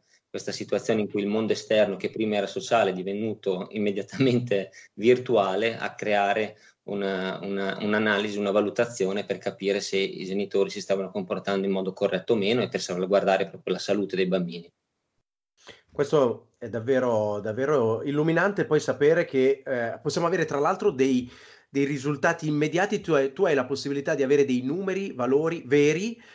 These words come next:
Speaker 2: eh, quindi, mm, puoi raccontarci qua, chi, chi sta facendo questo, questo
Speaker 1: Eh.
Speaker 2: test, quante persone lo stanno facendo, ma soprattutto quali risultati rilevi?
Speaker 1: Certo, volentieri.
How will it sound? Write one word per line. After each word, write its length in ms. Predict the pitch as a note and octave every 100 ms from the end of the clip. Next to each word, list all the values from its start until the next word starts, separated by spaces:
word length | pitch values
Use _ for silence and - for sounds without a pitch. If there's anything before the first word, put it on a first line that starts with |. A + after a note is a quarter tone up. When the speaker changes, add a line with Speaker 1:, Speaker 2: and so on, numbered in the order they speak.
| -
Speaker 2:
eh, 440 | - C3+ C3 B2+ A#2+
quindi, 400 | A3 G#3 C#3+ - -
mm, 180 | D3+ C#3
puoi 220 | G3 G#3+
raccontarci 760 | - D3+ C3+ C#3+ C3 - B2
qua, 340 | A#2 E3 B2+ _
chi, 240 | - G#3+ G#3
chi 160 | B3+
sta 160 | B3+ -
facendo 380 | D3+ D3 D3 C#3
questo, 880 | C#3+ C3+ D3 C3+ B2+ A#2+ A#2 A2+ G#2
questo 320 | C3+ A2+ C3
Speaker 1:
Eh. 40 | B2
Speaker 2:
test, 760 | C#3+ C#3+ F3 - F#3+ F#3 F3
quante 320 | D3+ E3 F3
persone 280 | D3+ C#3 D3
lo 60 | C#3
stanno 180 | C#3+
facendo, 300 | - C#3+ A3
ma 80 | F#3+
soprattutto 560 | B2 C#3 - B3 B3 -
quali 340 | C#3+ E3+ G#3
risultati 520 | C3 A2+ G#2+ F3 F#3 C3
rilevi? 640 | G#2 C#3 E3 F#2+ F#2 - _ _ _ _ _
Speaker 1:
Certo, 440 | - C#3+ F2+ -
volentieri. 580 | G2+ A2 G#2 F2 E2 -